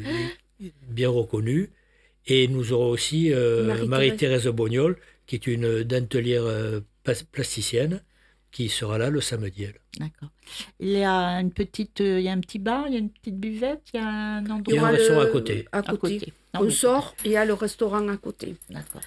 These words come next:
Speaker 3: Donc, euh, ça demande beaucoup de présence. Vous y êtes, vous, euh,
Speaker 1: Ah.
Speaker 3: les trois jours
Speaker 1: <laughs> Ah oui.
Speaker 2: Eh oui.
Speaker 3: <laughs> Mais avec beaucoup de plaisir. Vous aimez partager,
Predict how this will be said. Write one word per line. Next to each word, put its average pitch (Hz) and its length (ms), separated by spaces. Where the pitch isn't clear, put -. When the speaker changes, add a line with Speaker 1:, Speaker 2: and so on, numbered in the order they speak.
Speaker 3:
Donc, 180 340
euh, 160 60
ça 170 180
demande 160 400
beaucoup 175 240
de 175 60
présence. 190 480
Vous 208 300
y 196 140
êtes, 202 140
vous, 220 300
euh, 165 280
Speaker 1:
Ah. 180 200
Speaker 3:
les - 120
trois 247 200
jours 381 300
Speaker 1:
<laughs> - 60
Ah 127 80
oui. 254 260
Speaker 2:
Eh - 140
oui. 320 380
Speaker 3:
<laughs> 320 880
Mais 202 100
avec 214 180
beaucoup 226 240
de 226 40
plaisir. 277 340
Vous 214 320
aimez 269 240
partager, 262 680